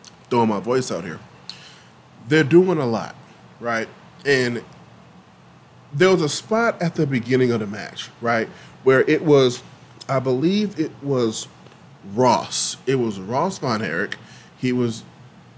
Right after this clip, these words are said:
you know, trying to lay in some offense on one of the, uh, Iron Savages. And he just no-sold everything. Now, again, I get it. That was the spot of the match because one of them, the Iron Savages guy, I forget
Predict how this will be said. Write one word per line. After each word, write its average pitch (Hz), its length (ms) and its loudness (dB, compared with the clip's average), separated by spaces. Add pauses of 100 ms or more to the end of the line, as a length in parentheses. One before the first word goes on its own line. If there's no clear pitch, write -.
you 226 120 2
know, 139 200 4
trying 156 260 -2
to 139 60 0
lay 131 240 2
in 135 60 2
some 117 180 -6
offense 135 440 -2
on 110 120 -4
one 113 160 -2
of 107 80 -4
the, 110 200 -2
uh, 104 160 -4
Iron 110 300 -2
Savages. 143 640 -4 (580)
And 131 240 2
he 156 160 -2
just 139 220 -6
no-sold 127 500 0
everything. 101 460 -2
Now, 143 160 2
again, 151 440 -4 (1200)
I 156 100 0
get 139 240 2
it. 165 320 4
That 120 120 4
was 135 180 0
the 123 100 0
spot 127 340 -2
of 123 100 -2
the 123 80 -2
match 120 440 -2 (1040)
because 120 540 0 (420)
one 135 240 2
of 123 100 0
them, 120 440 -2
the 117 120 -2 (100)
Iron 120 240 0
Savages 113 480 -2
guy, 98 320 -4
I 120 120 -4
forget 117 280 -4